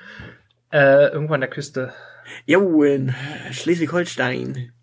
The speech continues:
Speaker 2: Ja, das ist schön. Ja, wie gesagt, Steinburg, Steinfurt, äh, ich mein,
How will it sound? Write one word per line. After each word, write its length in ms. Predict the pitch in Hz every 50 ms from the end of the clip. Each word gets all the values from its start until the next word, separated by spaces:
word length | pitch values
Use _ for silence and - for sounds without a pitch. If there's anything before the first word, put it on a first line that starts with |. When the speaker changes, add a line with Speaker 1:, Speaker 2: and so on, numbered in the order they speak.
| _ _ _ _ _ _ _ - - - - _ _
Speaker 2:
Ja, 240 | - 131 156 170 143
das 120 | 127 120
ist 120 | 123 127 -
schön. 220 | - 151 139 131 - - - -
Ja, 140 | - 160
wie 80 | 185 202
gesagt, 200 | 202 220 208 -
Steinburg, 520 | - - 160 170 214 220 202 214 208 208
Steinfurt, 640 | - - 160 175 190 175 - - 202 202 220 - -
äh, 400 | - - 160 165 156 147 147 - 90 - - - 98 - - - - - _ _ _ _ _ _ _ _ _ _ _ - _ _
ich 100 | 147 147
mein, 240 | 190 208 220 214 -